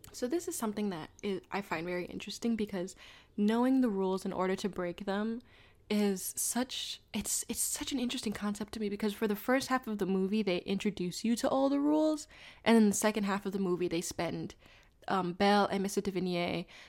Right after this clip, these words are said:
breaking them, and it's just, like, a beautiful movie of, like, rebellion in your daily life, and it end up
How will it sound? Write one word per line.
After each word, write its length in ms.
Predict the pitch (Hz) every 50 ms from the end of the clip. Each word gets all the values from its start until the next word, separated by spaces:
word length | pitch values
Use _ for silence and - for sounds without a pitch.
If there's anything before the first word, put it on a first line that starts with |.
| - - _ _ -
breaking 460 | 185 190 202 - - - - 113 - -
them, 200 | - - - - _ _ - -
and 260 | 190 190 180 165 170 -
it's 240 | - 196 196 - -
just, 240 | - 196 - - 202
like, 220 | 180 180 - - _ _ _
a 140 | - 196 190 - _ _ _ _
beautiful 580 | - 202 233 254 277 294 285 247 - 247 214
movie 380 | 185 175 180 196 185 185 170 -
of, 120 | - -
like, 240 | - - 180 - - - - - - - - -
rebellion 720 | 208 208 185 - 202 190 185 185 190 196 202 208 226 233
in 180 | - - 208 202
your 140 | 196 185 180
daily 340 | 180 185 185 190 190 202 190
life, 340 | 185 165 175 175 190 202 -
and 160 | - 202 196
it 80 | - -
end 220 | - 190 202 196 196
up 140 | 190 190